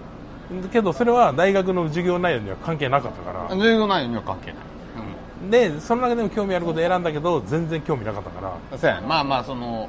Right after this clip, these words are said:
Speaker 2: 思ったんと違うはあるよね。
Speaker 1: で、けど、ちゃんと教えてくれたら、もっと僕はその四年間に価値を持ってたなってのをずっと思ってるから。
Speaker 2: ああ。
Speaker 1: あの、
Speaker 2: まあ。
Speaker 1: 先生が悪いっていう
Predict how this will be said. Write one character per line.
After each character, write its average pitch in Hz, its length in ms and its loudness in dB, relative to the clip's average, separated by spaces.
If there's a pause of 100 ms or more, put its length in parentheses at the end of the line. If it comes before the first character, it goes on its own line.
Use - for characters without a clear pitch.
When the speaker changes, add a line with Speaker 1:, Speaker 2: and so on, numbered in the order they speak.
(140)
Speaker 2:
思 302 180 2
っ - 40 0
た 135 140 -2
ん 123 80 -4
と 110 100 -6
違 143 200 -6
う 131 120 4
は 113 120 2
あ 85 40 -4
る - 80 -6
よ - 80 -8
ね。 - 100 -12 (1080)
Speaker 1:
で、 202 100 -2
け 262 200 -2
ど、 226 220 4
ち - 160 -6
ゃ 349 140 8
ん 381 80 6
と 226 200 2
教 - 100 -4
え 196 40 0
て 208 60 -2
く 196 80 2
れ 165 80 2
た 123 120 0
ら、 123 120 4
も 143 140 0
っ 175 40 0
と - 120 -4
僕 113 180 0
は 117 80 2
そ 160 140 -2
の 147 80 0
四 147 120 0
年 151 140 -2
間 107 100 -4
に 101 80 -8
価 151 140 -2
値 143 120 -2
を 107 60 0
持 104 100 -4
っ 101 40 -6
て - 200 -4
た 110 160 0
な 110 240 2
っ 110 40 -12
て - 180 -10
の 135 140 -2
を 123 80 -2
ず 127 320 0
っ - 20 -8
と - 120 -4
思 101 160 -4
っ - 20 -10
て 104 120 -8
る 95 60 -10
か 90 120 -8
ら。 95 80 -4
Speaker 2:
あ 95 920 -4 (1040)
あ。 117 80 -4
Speaker 1:
あ 113 60 -2
の、 113 480 -2 (600)
Speaker 2:
ま 135 100 2
あ。 - 40 4
Speaker 1:
先 190 180 6
生 160 100 2
が 127 80 4
悪 135 200 4
い 120 40 0
っ 113 40 -6
て 110 180 -6
い 113 560 0
う 98 40 -12